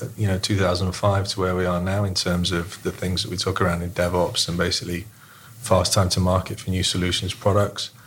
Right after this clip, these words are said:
I think there's more general, more of awareness that security needs to be more involved.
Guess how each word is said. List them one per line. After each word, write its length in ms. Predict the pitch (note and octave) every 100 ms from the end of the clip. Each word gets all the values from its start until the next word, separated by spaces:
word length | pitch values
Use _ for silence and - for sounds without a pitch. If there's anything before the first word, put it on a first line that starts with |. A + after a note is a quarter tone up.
| - - - -
I 60 |
think 160 | G2 A2+
there's 160 | G#2+ G2
more 380 | A2 A#2+ B2
general, 360 | A2 A2+ A2+ G2+
more 200 | G2+ G2+
of 80 | F#2+
awareness 560 | G2 G2 G2 F#2+ F#2
that 180 | - F#2+
security 400 | - G#2+ - F#2
needs 160 | F#2+ F#2+
to 100 | -
be 0 |
more 280 | F#2+ G2 F#2
involved. 800 | F2+ E2+ G#2 F#2 E2+ G#2 G#2